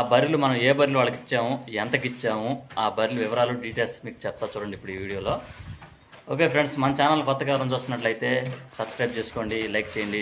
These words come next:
షేర్ చేయండి, కామెంట్ చేయండి. మన ఛానల్ని కంటిన్యూగా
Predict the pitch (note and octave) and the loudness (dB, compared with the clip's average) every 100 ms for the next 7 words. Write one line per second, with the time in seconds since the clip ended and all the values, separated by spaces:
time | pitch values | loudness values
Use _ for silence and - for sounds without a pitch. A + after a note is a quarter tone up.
0 | G2+ G#2 G2+ F#2+ F#2+ F#2 F#2 F2+ E2+ E2 | -2 -4 -4 -6 -6 -6 -8 -8 -12 -16
1 | E2 - - - - - - G#2+ B2+ C3+ | -18 -20 -20 -20 -20 -20 -6 0 2 4
2 | B2+ C#3+ C3+ C3+ C3+ C#3 - - - - | 4 4 4 4 4 2 -6 -20 -20 -20
3 | - - A2+ B2 B2 | -12 -4 -2 0 0